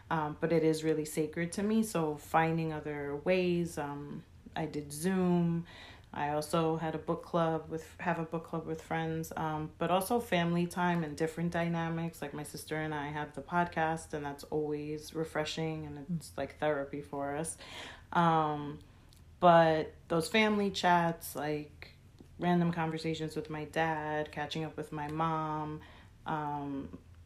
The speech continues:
Speaker 1: when my brother and my sister and I, if we're all in the same place, like, those are recharging, and they're a different dynamic, and you almost, like, fall into a different role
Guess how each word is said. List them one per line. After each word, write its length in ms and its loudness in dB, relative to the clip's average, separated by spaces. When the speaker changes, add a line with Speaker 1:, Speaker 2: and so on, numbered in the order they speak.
Speaker 1:
when 220 -2
my 120 -4
brother 340 2
and 140 -2
my 80 -4
sister 380 -6
and 180 -4
I, 580 -6
if 220 0
we're 120 2
all 280 2
in 80 -2
the 80 -4
same 280 -4
place, 400 -4
like, 180 -8
those 280 2
are 80 0
recharging, 680 -2
and 100 -4
they're 120 -2
a 40 -4
different 420 -4
dynamic, 800 -2
and 160 -6
you 80 -4
almost, 340 -6
like, 220 -4
fall 320 0
into 240 -4
a 80 -2
different 400 -4
role 560 -2